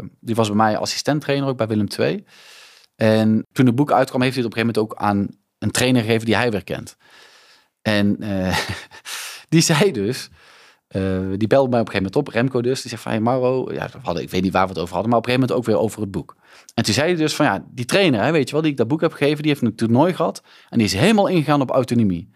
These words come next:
En hij, hij belde mij, is helemaal fan van autonomie, want hij zei: "Ik heb ze autonomie gegeven en ik heb gezien wat dat betekent. Ze, ze gaan door als een malle, ze gaan als de brandweer." En we hadden ook nog succes in, in het toernooi zelf. Dus dat is dan even een keer zo'n mooi verhaal, want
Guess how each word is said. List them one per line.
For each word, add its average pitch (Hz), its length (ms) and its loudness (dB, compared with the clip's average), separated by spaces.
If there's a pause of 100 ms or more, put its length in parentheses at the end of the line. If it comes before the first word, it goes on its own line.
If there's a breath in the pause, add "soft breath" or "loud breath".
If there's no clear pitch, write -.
(260 soft breath)
En 104 120 -2
hij, 110 220 0
hij 107 180 -4
belde 180 220 2
mij, 151 120 2
is 127 180 -6
helemaal 247 580 0
fan 107 320 -2
van 113 180 -4
autonomie, 143 460 0
want 104 120 -4
hij 127 100 -10
zei: 135 180 -8
"Ik 143 120 -8
heb 156 100 -6
ze - 320 -10
autonomie 165 440 -2
gegeven 165 460 -2 (500 loud breath)
en 147 160 0
ik 143 100 -2
heb 165 120 0
gezien 190 260 0
wat 160 100 0
dat 156 100 0
betekent. 147 460 -4
Ze, 147 220 -4
ze 151 220 -10
gaan 165 260 -2
door 156 160 0
als 151 160 -2
een 156 140 2
malle, 175 380 4
ze 151 80 -4
gaan 147 100 0
als 151 100 0
de 135 80 -2
brandweer." 180 460 0
En 175 80 -14 (280 loud breath)
we - 80 -10
hadden 151 180 4
ook 190 60 0
nog 151 100 2
succes 151 420 0
in, 139 160 0
in 135 160 0
het 131 140 0
toernooi 139 300 6
zelf. 175 440 0 (640 loud breath)
Dus 110 220 2
dat 120 100 0
is 117 60 -2
dan 110 140 2
even 117 180 2
een 107 60 0
keer 113 160 4
zo'n 101 100 2
mooi 120 200 6
verhaal, 120 240 2
want 127 200 -6